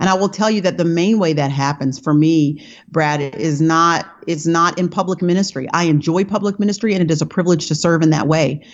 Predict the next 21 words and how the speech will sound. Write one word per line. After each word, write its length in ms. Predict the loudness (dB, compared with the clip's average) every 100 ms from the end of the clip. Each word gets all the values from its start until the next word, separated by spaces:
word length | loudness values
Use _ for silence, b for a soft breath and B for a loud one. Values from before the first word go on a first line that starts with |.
| B
But 100 | -2
really, 280 | 2 4 4
the, 100 | 2
the 180 | -4 -6
biggest 380 | 0 2 2 0
ministry 340 | -2 -2 -4
that 100 | -2
I 60 | -2
focus 340 | -2 -4 -4
my 140 | -2
attention 380 | -2 -2 -2 0
on 280 | 0 -2 -4 B B -2
are 120 | 0
the 140 | 0
three 420 | -2 -2 0 2
boys 460 | 2 4 4 2 0
that 160 | -4 0
God 220 | 0 0
has 100 | -2
given 280 | -2 0 2
me 200 | 2